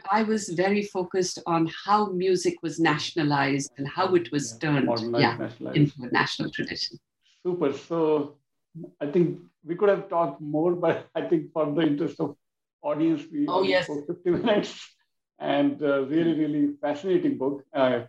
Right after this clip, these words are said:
Speaker 2: path-making book, book from my perspective. I think,
Speaker 1: Thank you.
Speaker 2: uh, you know, I don't know of any other
Speaker 1: Thank
Speaker 2: book
Speaker 1: you.
Speaker 2: which does such a wonderful, concise, and precise summary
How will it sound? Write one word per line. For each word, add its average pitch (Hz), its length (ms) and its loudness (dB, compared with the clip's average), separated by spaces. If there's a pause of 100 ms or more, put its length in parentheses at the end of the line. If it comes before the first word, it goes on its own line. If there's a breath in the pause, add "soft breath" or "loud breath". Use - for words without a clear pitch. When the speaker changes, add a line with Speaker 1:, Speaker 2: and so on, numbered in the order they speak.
(180)
Speaker 2:
path-making 180 600 0
book, 135 140 0 (100)
book 143 220 2
from 139 160 0
my 135 180 2
perspective. 135 420 -6
I 127 160 -2
think, - 100 -10
Speaker 1:
Thank - 260 2
you. 127 80 -4
Speaker 2:
uh, - 220 -14
you 156 100 -4
know, 156 160 2
I 143 80 4
don't 165 160 2
know 147 100 0
of - 100 -14 (100)
any 165 120 2
other 143 120 0
Speaker 1:
Thank 131 120 4
Speaker 2:
book 127 80 -4
Speaker 1:
you. - 140 -2
Speaker 2:
which - 160 -14
does 139 180 0
such 143 200 -6
a - 20 4 (640)
wonderful, 180 380 0
concise, 160 580 0
and 143 140 -2
precise 143 420 -2
summary 135 260 2